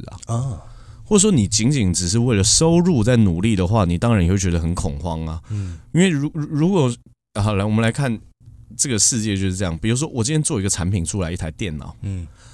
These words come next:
Speaker 1: 我的原因是为了要赚钱，如果可以的话，我刚好让我的客户受益。
Speaker 2: 嗯。
Speaker 1: 跟另外一个角度，我希望每个用过我产品的客户都是得到帮助，只是如果有赚钱的话，那是刚好而已，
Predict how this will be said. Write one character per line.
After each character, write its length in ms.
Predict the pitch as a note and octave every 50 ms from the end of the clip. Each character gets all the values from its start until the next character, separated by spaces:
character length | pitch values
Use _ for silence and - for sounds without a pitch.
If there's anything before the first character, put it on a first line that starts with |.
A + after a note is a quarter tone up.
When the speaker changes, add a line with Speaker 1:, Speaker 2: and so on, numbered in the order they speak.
| - - -
Speaker 1:
我 100 | B2 B2+
的 100 | C3 C3
原 240 | A#2+ A2+ A#2+ A#2+
因 140 | D3 D#3+ D#3+
是 140 | D#3 - C#3+
为 180 | B2 B2 B2 G#2
了 60 | F#2+
要 80 | F#2
赚 280 | F#2+ - - A2 E2+ D#2+
钱， 220 | D2+ - - - D#2 D2
如 100 | G#2+ A#2+
果 160 | B2 B2 F#2+
可 160 | - - G2
以 60 | F#2
的 100 | E2+ E2
话， 80 | F2+ G2
我 180 | E2 D2 C#2+ - -
刚 240 | - B2 B2 C3+ C3+
好 220 | A#2 G2+ G#2 D2+
让 180 | E2+ G2 G2 F2+
我 80 | D#2
的 80 | D2+ D#2
客 220 | - - - G2+
户 140 | E2+ F#2 F#2+
受 280 | E2+ - - - E2 D#2+ -
益。 180 | F2 E2+ D#2 - - - - - - - - - - - - -
Speaker 2:
嗯。 220 | G2+ F#2+ F2 D#2 - - - -
Speaker 1:
跟 100 | B2+ C3
另 100 | C3+ B2
外 120 | B2+ A#2
一 20 |
个 80 | G2+ F#2+
角 240 | - - D#2 D2+ D#2
度， 180 | - F#2+ D#2+ - _ - - - - - - - - -
我 260 | - A#2+ A#2+ A#2 A2
希 280 | G#2+ - - - E3 F3+
望 200 | F#3 F#3 D#3 B2+
每 220 | A2+ G#2+ F#2+ F#2+
个 80 | F#2+ G#2+
用 220 | A2+ C3+ B2 A#2
过 100 | A2 B2+
我 160 | A#2+ G2 F2 E2+
产 220 | - F#2 F2 F#2
品 160 | G2+ G2+ E2+
的 100 | E2 E2
客 180 | - - G#2+ F#2
户 140 | F#2+ F#2 E2+
都 160 | F2+ F2 F#2
是 100 | - - -
得 140 | - E2+ D#2+
到 120 | F2 F2
帮 240 | E2 - F2 D#2+ F2
助， 240 | E2 - - - G2 - - - - - - - - - - - - - - - - -
只 120 | - G2+
是 160 | F#2 A#2 A#2+
如 160 | G2 F#2 G#2+
果 160 | A#2 B2 G#2+ F2+
有 80 | D#2+
赚 220 | - - G2+ F2 E2+
钱 100 | - D#2
的 80 | D2
话， 120 | D#2 E2+ E2
那 100 | D#2+ D#2+
是 100 | - -
刚 200 | - B2+ A2 A2
好 240 | A#2 G2+ F#2 - - E2
而 100 | E2 -
已， 80 | E2+